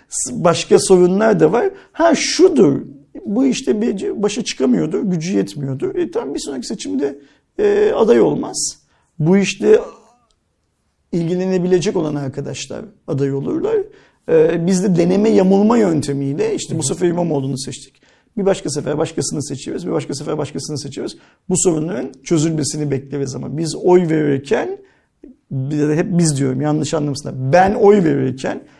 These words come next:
Speaker 1: partizan olmadığım için sorunların çözümüne yönelik oy vermeye çalışıyorum.
Speaker 2: Önemli. Özellikle yerel
Speaker 1: Ee,
Speaker 2: seçimlerde önemli
Speaker 1: lütfen,
Speaker 2: olan
Speaker 1: e, Ulaştırmadan sorumlu İ B B Genel Sekreter Yardımcısı Orhan Demir, e,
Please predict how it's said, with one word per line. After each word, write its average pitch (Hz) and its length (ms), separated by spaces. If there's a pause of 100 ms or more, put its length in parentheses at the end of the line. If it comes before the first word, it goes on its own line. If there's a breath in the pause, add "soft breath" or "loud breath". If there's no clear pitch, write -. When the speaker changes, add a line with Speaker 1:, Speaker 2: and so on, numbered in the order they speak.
(200 soft breath)
Speaker 1:
partizan 180 500
olmadığım 139 520
için - 260 (300 soft breath)
sorunların 202 640
çözümüne 190 500
yönelik 147 420
oy 143 200
vermeye 135 380
çalışıyorum. 160 480
Speaker 2:
Önemli. 147 200
Özellikle 180 380
yerel 170 400
Speaker 1:
Ee, - 20
Speaker 2:
seçimlerde 165 420
önemli 185 140
Speaker 1:
lütfen, 220 460 (560)
Speaker 2:
olan 180 120
Speaker 1:
e, 185 100
Ulaştırmadan 214 1040
sorumlu 214 300
İ 196 300
B 196 240
B 220 120
Genel 196 380
Sekreter 202 480
Yardımcısı 156 520
Orhan 185 520
Demir, 196 320 (760 soft breath)
e, 175 40